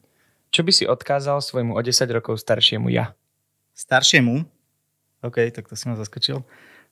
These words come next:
Speaker 2: Ehm.
Speaker 1: Ideme na ďalšiu otázku.
Speaker 2: Dobre.
Speaker 1: K tejto sa vrátime na konci. Ak by si mal zrušiť jednu vec, akúkoľvek, všeobecne na svete, či už hmotnú alebo nehmotnú, aká by to bola?
Speaker 2: Choroby.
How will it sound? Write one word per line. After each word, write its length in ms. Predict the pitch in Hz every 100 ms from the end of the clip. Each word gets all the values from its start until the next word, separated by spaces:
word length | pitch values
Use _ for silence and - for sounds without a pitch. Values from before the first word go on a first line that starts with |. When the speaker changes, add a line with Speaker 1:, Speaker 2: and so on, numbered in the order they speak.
| _ _
Speaker 2:
Ehm. 880 | 123 120 120 120 120 120 120 120 120 - - - - _ _ -
Speaker 1:
Ideme 240 | 120 123
na 80 | 120
ďalšiu 400 | 110 107 123 113
otázku. 400 | 123 123 127 180
Speaker 2:
Dobre. 240 | 135 175
Speaker 1:
K 160 | - 113
tejto 160 | 113
sa 80 | -
vrátime 400 | 113 113 - 117
na 80 | 110
konci. 480 | - 120 - 160 - - - -
Ak 160 | 131 151
by 80 |
si 160 | 175 165
mal 160 | 143 143
zrušiť 640 | 127 131 - 123 117 120
jednu 160 | 120 117
vec, 240 | 113 - -
akúkoľvek, 720 | 131 - 123 120 110 104 -
všeobecne 640 | - - 135 131 - 123
na 80 | 117
svete, 400 | 110 110 107 110 - - -
či 160 | - 165
už 160 | 139 120
hmotnú 480 | 120 123 - 165
alebo 320 | - 127 120 120
nehmotnú, 640 | 117 120 117 - 139 131
aká 320 | - 117 120
by 80 | 120
to 160 | 120 117
bola? 320 | 110 113 - _ _
Speaker 2:
Choroby. 320 | 123 120 98